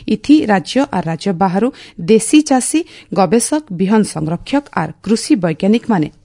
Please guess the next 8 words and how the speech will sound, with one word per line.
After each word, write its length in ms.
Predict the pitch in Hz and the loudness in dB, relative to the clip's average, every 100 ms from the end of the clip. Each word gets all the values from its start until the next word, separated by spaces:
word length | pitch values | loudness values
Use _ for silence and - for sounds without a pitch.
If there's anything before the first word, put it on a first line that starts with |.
| 208 | -8
ଯୋଗ 260 | - 202 143 | -2 -2 -2
ଦେବେ। 280 | 151 - - _ _ _ _ - - - _ _ _ - - _ - - - _ - | -10 -10 -10 _ _ _ _ -20 -20 -20 _ _ _ -20 -20 _ -20 -20 -20 _ 0
ରାଜ୍ୟର 440 | 262 262 - 330 | 0 2 0 -2
ବନ୍ୟଜନ୍ତୁ 720 | 185 190 214 285 254 233 226 285 - | 0 2 4 4 4 -2 0 -2 -2
ଅଭୟାରଣ୍ୟର 640 | 147 180 220 214 208 240 | -6 -4 -2 0 0 -2
ସୁରକ୍ଷା 600 | - 190 185 - - - - _ _ _ - | -4 -6 -6 -8 -18 -16 -18 _ _ _ -8
ସଂରକ୍ଷିତ 560 | - 214 254 - 311 - | 0 2 0 0 -4 -2
ଇଲାକାନ 440 | 196 175 196 202 | -4 -2 -2 -2